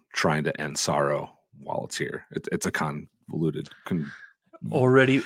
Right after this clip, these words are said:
Speaker 2: already, but not yet
Speaker 1: confusing
Speaker 2: is a,
Speaker 1: thing.
Speaker 2: is a, is a hard thing.
Speaker 1: Yep.
Speaker 2: And, and, uh, we have to pray and try to be God's hands and feet until he comes and sets up his kingdom here on earth. So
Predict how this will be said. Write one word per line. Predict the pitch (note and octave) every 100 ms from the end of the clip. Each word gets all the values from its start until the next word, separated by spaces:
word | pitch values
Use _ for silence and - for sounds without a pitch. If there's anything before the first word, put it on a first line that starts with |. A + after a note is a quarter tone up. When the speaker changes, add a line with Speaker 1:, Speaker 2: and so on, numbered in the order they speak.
| -
Speaker 2:
already, | C3 C3+ C#3
but | C3 A#2
not | A#2+ B2
yet | B2+
Speaker 1:
confusing | A2+ A#2+ A2
Speaker 2:
is | G2+
a, |
Speaker 1:
thing. | F#2+ E2
Speaker 2:
is | G#2 G2+
a, | A2
is | - A2
a | A2+
hard | B2+ A#2 A2
thing. | A#2+ G#2 G2 - - - - -
Speaker 1:
Yep. | F2 E2 -
Speaker 2:
And, | G#2+ G#2 G#2+
and, | A2+ A2+ A2 G#2
uh, | G#2+ G#2
we | A2
have | A2+ -
to | -
pray | - A#2 A2+ A#2 A2+ B2 -
and | C#3+ A2 G#2+ G#2 - -
try | B2+
to | A2
be | G#2+ A2
God's | G#2+ G#2+ G#2
hands | A#2 G#2+ G#2+
and | G2
feet | - G#2+ - - _ _ _ _ _ -
until | G#2+ - G#2+ G2
he | A2 G#2
comes | - G2+ G2
and | G2+ -
sets | G#2+ -
up | B2 A#2+
his | A#2
kingdom | - B2 A2
here | A2+
on | A2+
earth. | A#2 G#2
So | - - -